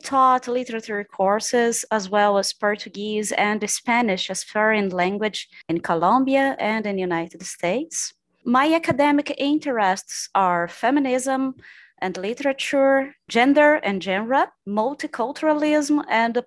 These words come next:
post-colonial studies. Recently, as a plus of all my academic activities, I am holding Instagram Live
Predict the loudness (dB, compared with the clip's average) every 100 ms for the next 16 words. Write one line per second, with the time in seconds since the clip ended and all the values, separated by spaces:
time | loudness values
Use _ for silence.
0 | -2 -2 -2 -6 -6 -4 -2 -2 -2 -4
1 | -10 -6 -6 -4 -6 -6 -6 -6 _ _
2 | -6 0 0 2 2 2 0 -2 -2 -6
3 | -16 -10 -4 -2 -2 -2 2 4 4 2
4 | -2 2 2 2 0 0 -2 -2 -2 -2
5 | -4 -10 -14 -4 -4 -2 -2 0 0 -2
6 | 0 0 -2 -4 -6 0 2 4 2 2
7 | 0 0 4 4 2 -4 -8 -10 -4 0
8 | 2 2 -2 0 0 -2 -2 0 2 0
9 | -4